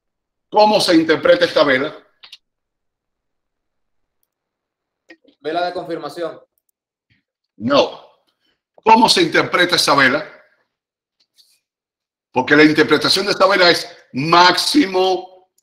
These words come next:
Speaker 1: mínimo. ¿Cómo se interpretan esos máximos y esos mínimos?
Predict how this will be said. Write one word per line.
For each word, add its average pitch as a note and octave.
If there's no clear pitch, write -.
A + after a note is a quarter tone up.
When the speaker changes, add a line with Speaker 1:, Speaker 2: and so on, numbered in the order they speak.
Speaker 1:
mínimo. E3
¿Cómo G3+
se D#3+
interpretan D#3
esos D#3+
máximos D#3+
y C3+
esos C3+
mínimos? A#2